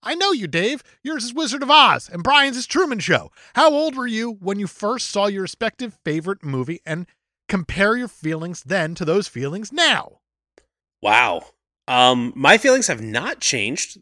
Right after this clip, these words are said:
Speaker 2: I saw The Truman Show the first time in ninety-nine when it came out, right? Ninety-nine, ninety-eight, ninety-nine.
Speaker 1: Something like that.
Speaker 2: And, uh, I was like, "Oh, this, sh-, this movie is amazing." I finally, like, understood cinema. It unlocked something for me.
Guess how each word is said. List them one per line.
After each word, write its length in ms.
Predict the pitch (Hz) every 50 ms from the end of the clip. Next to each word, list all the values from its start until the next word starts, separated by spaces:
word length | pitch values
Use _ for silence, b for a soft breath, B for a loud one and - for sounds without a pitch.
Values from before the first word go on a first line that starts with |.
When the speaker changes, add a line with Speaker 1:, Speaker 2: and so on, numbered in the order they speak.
| -
Speaker 2:
I 100 | - 127
saw 180 | 143 - 185 170
The 60 | 165
Truman 260 | - - 185 175 175
Show 240 | - - 160 151 151
the 80 | 143 127
first 260 | - 143 147 139 -
time 200 | - 131 123 123
in 120 | 117 - - -
ninety-nine 600 | 143 135 117 127 151 185 160 117 101 107 135 147 -
when 120 | 120 127
it 60 | 147
came 160 | - 160 151 107
out, 200 | 92 107 - - _ _ _ _ _ _ _ -
right? 340 | 117 147 165 - - -
Ninety-nine, 480 | - 123 131 127 127 127 131 151 175 170 _ -
ninety-eight, 360 | 131 127 127 131 139 143 135
ninety-nine. 340 | 143 143 131 117 87 87 87 - _ _ _ _ _ _ _ -
Speaker 1:
Something 180 | - 330 320 240
like 140 | 202 175 -
that. 200 | 175 220 - - _ _ _ _ _ _ _ -
Speaker 2:
And, 220 | 147 135 127 127 131
uh, 100 | 127 123
I 120 | 135 143
was 100 | 147 131 147
like, 120 | 139 - -
"Oh, 160 | 262 254 196
this, 160 | 165 214 214
sh-, 140 | - - - -
this 220 | 156 185 - - 180
movie 320 | 151 127 131 139 143 -
is 300 | 135 131 131 131 127 -
amazing." 420 | - 151 196 240 254 190 123 113
I 80 | 101 135
finally, 300 | - - 165 165 170 165
like, 200 | 151 135 120 -
understood 680 | - 147 156 156 139 143 - - - - 131 131 123 110
cinema. 540 | - - - 135 131 123 107 - - - - -
It 120 | 127 127
unlocked 460 | 143 139 143 135 127 127 117 123 - -
something 340 | - 131 101 85 95 90
for 240 | 85 - 95 90 87
me. 180 | 82 85 85